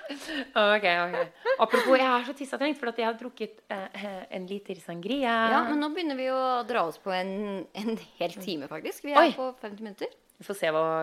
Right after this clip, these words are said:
Speaker 1: vi får klippet til, eller om vi skal klippe i det hele tatt.
Speaker 2: Så det blir vel totalt ti. Nei da.
Speaker 1: Ja.
Speaker 2: Men nei, jeg tenker at vi prøver å ikke klippe det så mye, med mindre vi får en del kommentarer og mailer på at dette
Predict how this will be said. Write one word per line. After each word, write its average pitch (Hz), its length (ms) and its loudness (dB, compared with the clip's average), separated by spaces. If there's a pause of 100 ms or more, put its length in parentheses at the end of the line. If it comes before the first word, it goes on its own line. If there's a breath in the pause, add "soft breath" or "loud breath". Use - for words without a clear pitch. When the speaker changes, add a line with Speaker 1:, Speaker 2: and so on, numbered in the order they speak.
Speaker 1:
vi 165 140 -2
får 180 100 -10
klippet 147 560 -4
til, 175 140 -6
eller 160 180 -2
om 160 160 -8
vi 160 60 -6 (180)
skal - 160 -14
klippe 165 180 -6
i 156 60 -2
det 151 60 -2
hele 147 120 -8
tatt. 240 140 0
Speaker 2:
Så 254 80 -6
det 269 80 -6
blir 165 160 -4
vel 160 160 -6
totalt - 640 -6 (100)
ti. - 160 -10 (480)
Nei - 240 -6
da. 247 160 2
Speaker 1:
Ja. - 100 0 (640 soft breath)
Speaker 2:
Men 254 240 2
nei, 269 160 8
jeg 254 240 0
tenker 220 240 -2
at 190 80 -2
vi 254 100 -4
prøver 202 280 -2
å 202 80 -4
ikke 196 340 -4
klippe 202 240 -6
det 160 80 -4
så 202 80 -10
mye, 196 240 -4
med 208 80 -6
mindre 175 300 -6
vi 190 100 -6
får 175 240 -2
en 175 120 -6 (180)
del 160 220 -4
kommentarer 160 680 -6
og 160 480 -8
mailer 175 400 -8
på 151 160 -6
at - 160 -14
dette 165 240 -6